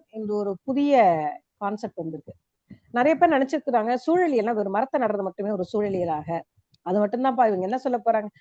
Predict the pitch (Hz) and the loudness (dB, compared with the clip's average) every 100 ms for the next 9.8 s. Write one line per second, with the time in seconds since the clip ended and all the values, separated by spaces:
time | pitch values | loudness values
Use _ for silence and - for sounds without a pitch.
0 | _ - 226 233 220 202 208 185 - _ | _ 0 0 2 -2 0 2 0 -4 _
1 | _ - 220 240 226 214 185 - - 190 | _ 0 2 4 2 0 -4 -8 -6 -6
2 | 180 208 196 180 - _ _ - 202 214 | -4 -2 -2 -2 -10 _ _ -8 -2 2
3 | 226 226 233 269 277 269 233 214 214 196 | 4 4 4 4 2 0 -2 -2 -2 -2
4 | 196 202 185 - _ 208 220 269 277 254 | -4 -4 -6 -8 _ -4 0 2 2 2
5 | 214 208 233 190 208 214 190 185 175 190 | 0 0 0 2 4 4 2 2 0 -2
6 | 175 _ _ _ 233 285 269 311 381 381 | -4 _ _ _ 0 0 2 2 2 2
7 | 262 233 220 277 269 240 247 220 180 175 | 4 4 2 -2 -2 -2 0 -2 -2 -6
8 | 175 156 160 - - 220 320 226 175 233 | -6 -6 -8 -8 -4 -2 0 0 0 -2
9 | 262 233 185 170 165 165 185 202 | 0 0 -2 -2 -4 -4 -6 -10